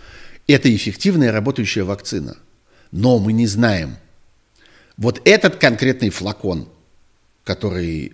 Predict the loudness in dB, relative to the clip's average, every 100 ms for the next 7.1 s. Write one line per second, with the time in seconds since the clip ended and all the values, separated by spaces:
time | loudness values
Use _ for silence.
0 | -10 -8 -6 -6 -6 -8 -10 -6 -6 -6
1 | -6 -6 -8 -12 -18 _ -6 -6 -4 -4
2 | -2 -4 -6 -8 -8 -10 -4 -2 -2 -4
3 | -10 _ _ _ _ _ _ _ -20 -20
4 | -18 -4 2 6 8 6 4 -2 -4 -6
5 | -6 -4 0 2 0 -2 -2 2 4 4
6 | 4 2 0 -4 -6 -8 -6 -8 -8 -14